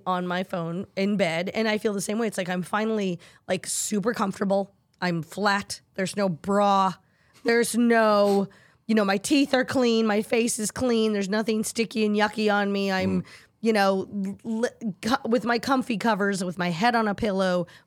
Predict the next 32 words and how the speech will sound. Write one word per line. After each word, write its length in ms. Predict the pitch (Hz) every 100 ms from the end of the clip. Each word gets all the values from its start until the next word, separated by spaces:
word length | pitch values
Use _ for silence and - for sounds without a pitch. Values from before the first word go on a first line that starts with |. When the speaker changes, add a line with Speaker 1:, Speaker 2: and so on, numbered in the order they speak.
| _
Speaker 1:
Fin-, 300 | - 226 226 -
nobody's 640 | 226 240 262 254 240 190
bothering 640 | 185 208 202 202 185 185
me. 420 | 180 175 175 170 165 _ _ _
It's 180 | 202 -
finally 560 | - 208 214 214 208 208
my 640 | 190 185 190 185 180 180 185
time. 560 | - 180 185 175 160
Speaker 2:
Right. 300 | 123 90 85 80 - -
Speaker 1:
And 180 | 220 220
so 160 | - 208
I 120 | 214
just 520 | 165 240 196 170 -
want 280 | 190 170 165
to 80 | 156
be 580 | 156 190 180 175 165 - _ - 165
super, 800 | - - - 262 220 240 226 226 - _ _ _ _ _ _ _ _ -
uh, 500 | 202 185 175 170 165 - _ _ _ _
what, 260 | - 202 185
what, 200 | 196 214
what's 240 | 226 269 -
the 40 |
word? 300 | 214 185 165 -
Calmed, 520 | - 220 190 180 170
uh, 220 | - 185
soothed. 560 | 170 - 320 220 165 170 - -
Speaker 2:
Soothed. 500 | - 101 113 98 -
Speaker 1:
Soothed 560 | 254 233 202 170 -
and 220 | - 220 208
Speaker 2:
Yeah. 60 |
Speaker 1:
feel 180 | 220 226
like, 220 | 202 208